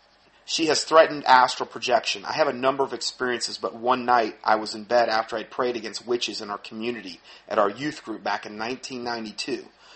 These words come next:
Some in the group found it amusing, saying, 'There goes,'" um, I'm gonna take his name out of here because I'm gonna keep him anonymous. Anyway, "'There goes so-and-so again.'"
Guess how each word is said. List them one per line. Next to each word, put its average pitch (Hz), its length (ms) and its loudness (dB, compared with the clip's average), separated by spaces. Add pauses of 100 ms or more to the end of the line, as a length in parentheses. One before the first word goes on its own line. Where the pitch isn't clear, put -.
Some 170 320 6
in 165 40 0
the 143 80 2
group 120 220 0
found 120 320 4
it 113 80 -4
amusing, 110 600 -6 (580)
saying, 107 520 0
'There 120 180 2
goes,'" 123 600 2 (460)
um, 98 440 -2 (840)
I'm 107 100 -6
gonna 90 140 -8
take 92 220 -14
his 92 100 -18
name 92 280 -14
out 87 160 -6
of - 40 -18
here 82 160 -14
because - 540 -10 (120)
I'm 104 100 -18
gonna 85 100 -18
keep - 240 -16
him - 120 -20 (880)
anonymous. 85 600 -10 (460)
Anyway, 98 520 0
"'There 120 160 2
goes 120 640 2 (320)
so-and-so 123 520 4
again.'" 98 360 -8